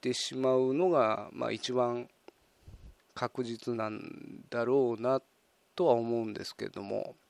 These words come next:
まあ、ヘリサートっていうのは、あのー、一回り大きなネジ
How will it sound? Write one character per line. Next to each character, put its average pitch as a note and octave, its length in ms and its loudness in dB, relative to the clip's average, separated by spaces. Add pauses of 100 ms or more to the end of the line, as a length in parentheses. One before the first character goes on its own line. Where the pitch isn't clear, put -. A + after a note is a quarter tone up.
(800)
ま C#3+ 100 -6
あ、 - 20 -4
ヘ F#3 120 0
リ A3+ 120 -2
サ A3+ 140 6
ー - 20 6
ト - 100 -4
っ - 60 -4 (120)
て G#2+ 100 -4
い A2 40 -2
う F#2+ 100 -6
の G#2 120 -2
は、 A#2+ 260 2 (1160)
あ B2 120 -2
の B2 80 0
ー、 A#2+ 680 0 (520)
一 - 240 -2
回 A3+ 320 2
り G3+ 360 -8 (600)
大 F#3+ 160 6
き E3+ 160 -2
な A2 140 2
ネ A#2+ 160 2
ジ G#2 340 -8